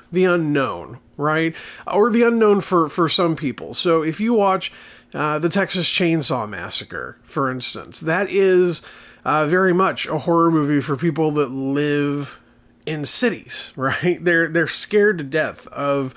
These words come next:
what lurks down the back roads in, in rural America. Uh, you, you watch, uh, you know, uh, for, God forbid, Wrong Turn, <laughs> right? You watch Wrong Turn and Wrong Turn, it's the same thing.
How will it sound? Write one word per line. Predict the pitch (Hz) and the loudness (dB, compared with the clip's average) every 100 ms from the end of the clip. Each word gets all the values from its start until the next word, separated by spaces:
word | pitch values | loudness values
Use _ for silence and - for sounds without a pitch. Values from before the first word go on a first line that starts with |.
| - - - - | -16 -20 -20 -6
what | 135 160 131 | 0 0 0
lurks | 143 160 127 - | 0 0 0 -4
down | - 143 139 | -2 -2 -2
the | |
back | 120 127 127 123 131 | -4 -4 -6 -4 -2
roads | 127 117 110 | -2 -2 -6
in, | 127 113 | -8 -8
in | 113 131 | -10 -8
rural | 123 131 131 123 | -4 -2 0 -2
America. | 117 117 117 113 101 107 - - - - | -4 -4 -6 -6 -10 -10 -16 -20 -20 -10
Uh, | - 131 131 | -4 -2 -2
you, | 131 160 165 | -4 -6 -8
you | 165 175 | -4 0
watch, | 170 170 170 - - - | 2 4 2 0 -2 -2
uh, | 139 135 123 120 117 - - | -2 -2 -2 -4 -6 -12 -12
you | 139 | -4
know, | 160 143 113 | -2 -2 -4
uh, | 127 - | -4 -6
for, | - 143 | -8 -10
God | 135 147 147 | -4 0 0
forbid, | 147 143 135 | 0 0 2
Wrong | 139 151 143 | 2 2 -2
Turn, | - 165 143 120 120 | -2 0 0 0 -4
<laughs> | - - - 208 - | -4 -2 0 0 0
right? | 208 190 | 0 2
You | 175 170 | 2 2
watch | 180 - | 2 2
Wrong | 170 170 165 | 2 2 0
Turn | - 170 147 | 0 0 2
and | 123 143 | 0 2
Wrong | 151 160 | 2 0
Turn, | 160 170 131 | -2 -4 -2
it's | - | -4
the | 139 | -2
same | - 170 165 | -2 0 -2
thing. | 147 95 104 | -2 -6 -8